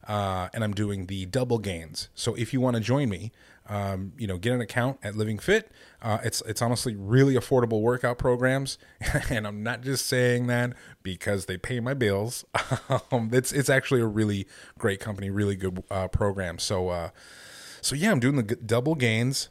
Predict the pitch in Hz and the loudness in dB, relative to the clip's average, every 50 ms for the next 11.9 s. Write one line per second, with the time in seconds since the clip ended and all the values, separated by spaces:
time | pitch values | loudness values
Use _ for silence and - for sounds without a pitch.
0 | _ _ _ - - - 127 117 110 104 104 95 95 101 110 110 - 101 92 98 | _ _ _ -4 0 2 2 2 2 2 0 -2 -2 -2 -4 -4 -6 -6 -6 -6
1 | - - 107 101 98 95 95 92 80 - - 98 98 - 107 - - 139 135 127 | -6 -6 -4 -4 -2 -4 -4 -6 -8 -8 -10 -10 -6 -6 -8 -2 0 0 2 2
2 | - - 127 120 113 113 110 107 104 107 87 - - 120 113 110 104 110 104 101 | 4 6 6 4 6 4 2 2 2 0 -2 -2 0 0 0 0 0 0 0 0
3 | 98 98 95 101 95 90 - - 123 117 - 117 98 90 85 - - 85 - - | -2 -4 -4 -4 -6 -6 -4 -4 -4 -2 -2 -2 -2 -2 -4 -6 -10 -10 -12 -14
4 | - _ _ _ _ _ - _ - 101 101 101 101 101 98 98 95 92 87 - | -16 _ _ _ _ _ -20 _ -8 -6 -4 -4 -4 -4 -6 -6 -6 -8 -10 -12
5 | _ 95 92 95 104 110 110 107 107 98 90 80 - - _ - - - - _ | _ -12 -6 -4 -2 0 0 0 0 -2 -2 -6 -10 -12 _ -10 -10 -10 -12 _
6 | _ _ _ _ _ _ _ _ - 98 98 110 120 123 127 135 139 139 139 135 | _ _ _ _ _ _ _ _ -16 -8 -4 -2 0 2 2 4 4 4 4 4
7 | 135 131 117 110 104 85 - - - - 101 104 107 107 98 - _ - - 120 | 4 4 2 2 0 -2 -4 -6 -10 -8 -6 -4 -4 -4 -6 -8 _ -18 -16 -14
8 | 117 - - 127 113 98 85 - - - - - _ - - - - - - - | -10 0 2 2 2 2 0 -2 -4 -6 -8 -14 _ -20 -20 -20 -20 -20 -20 -20
9 | - - _ _ - - - 320 349 381 381 381 - - - - - _ _ _ | -20 -20 _ _ -14 -2 6 10 12 12 12 12 10 8 -2 -14 -20 _ _ _
10 | _ _ _ _ _ _ _ _ _ - - - - 381 415 440 453 453 453 415 | _ _ _ _ _ _ _ _ _ -20 -8 4 6 8 8 10 10 10 8 8
11 | 302 170 135 - _ 127 131 120 113 123 110 95 - - - - - - | 8 6 0 -6 _ 0 2 6 8 8 8 6 4 -2 -6 -6 -6 -8